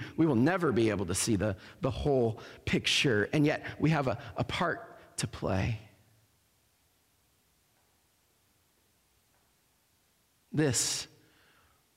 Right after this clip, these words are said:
this eternity in the human heart, that's, that's our source of joy.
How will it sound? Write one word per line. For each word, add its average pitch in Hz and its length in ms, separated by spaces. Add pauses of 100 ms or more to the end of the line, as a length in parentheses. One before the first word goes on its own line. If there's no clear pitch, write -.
(340)
this - 160
eternity 147 560
in 107 100
the 95 80
human 107 320
heart, 107 320
that's, - 340 (1040)
that's 139 240
our - 120
source - 340
of - 80
joy. - 460